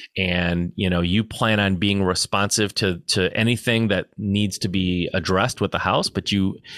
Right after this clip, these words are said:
in return, you expect them to take really, really good care of the house and to pay their rent on time.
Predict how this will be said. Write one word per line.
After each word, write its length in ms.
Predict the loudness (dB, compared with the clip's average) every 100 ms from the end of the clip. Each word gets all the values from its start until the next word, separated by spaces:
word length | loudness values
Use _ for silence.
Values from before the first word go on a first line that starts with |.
| -4
in 120 | 0
return, 480 | 2 2 0 0 2
you 120 | 0
expect 340 | 0 0 -2 0
them 180 | 0 0
to 160 | -4
take 280 | -2 -4 -4
really, 400 | -4 0 2 2
really 220 | 2 0
good 260 | -2 -10 -4
care 160 | 0 2
of 60 |
the 60 | 2
house 360 | 2 2 0 -6 -16 -8 -2
and 100 | -2
to 80 |
pay 220 | -2 0 0
their 160 | 2
rent 280 | 2 0 2
on 180 | 0 0
time. 460 | 0 0 0 -2